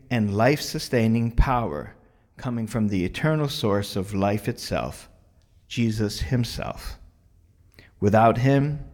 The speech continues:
there is no life. Jesus' statement that he is the resurrection and the life provides a different perspective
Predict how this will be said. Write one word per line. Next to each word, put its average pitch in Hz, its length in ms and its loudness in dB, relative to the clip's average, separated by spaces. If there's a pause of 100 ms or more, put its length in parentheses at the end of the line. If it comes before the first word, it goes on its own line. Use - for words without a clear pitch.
(160)
there 123 160 2
is 135 240 4
no 95 140 2
life. 78 480 -6 (2250)
Jesus' - 520 6
statement 107 600 0 (560)
that 120 200 2
he 131 180 6
is 120 160 2
the 127 80 2
resurrection 139 720 2
and 165 160 0
the 165 80 0
life 104 400 2 (500)
provides 156 460 6
a 151 60 2
different 160 360 0
perspective 185 800 -4